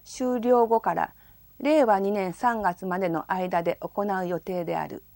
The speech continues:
内容は、奥側の浴室の洗い場を一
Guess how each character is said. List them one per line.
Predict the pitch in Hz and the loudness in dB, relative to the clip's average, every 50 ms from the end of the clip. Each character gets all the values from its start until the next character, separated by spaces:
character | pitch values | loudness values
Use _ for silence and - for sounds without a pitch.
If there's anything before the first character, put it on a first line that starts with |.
| _ _ - _ _ - _ _ - - _ _ - | _ _ -20 _ _ -20 _ _ -20 -20 _ _ -8
内 | 220 226 226 233 226 220 | -6 -4 -2 0 0 2
容 | 226 214 208 202 | 2 4 4 4
は、 | 196 190 185 - - _ _ - _ - - - _ _ _ | 4 4 4 2 0 _ _ -20 _ -20 -20 -20 _ _ _
奥 | - - - 262 247 | -6 -2 -2 0 4
側 | 262 247 240 226 220 | 6 6 6 6 2
の | 226 208 196 - - _ | 0 0 -2 -2 -4 _
浴 | 196 196 - 247 233 | -6 -2 -2 -2 -4
室 | - - - 233 | -4 -6 -6 -4
の | 220 214 - - | -4 -4 -2 -2
洗 | 208 214 214 208 | 0 2 2 2
い | 208 202 | 2 2
場 | 196 190 185 | 0 0 0
を | 180 175 - _ | 0 -2 -4 _
一 | 196 | -12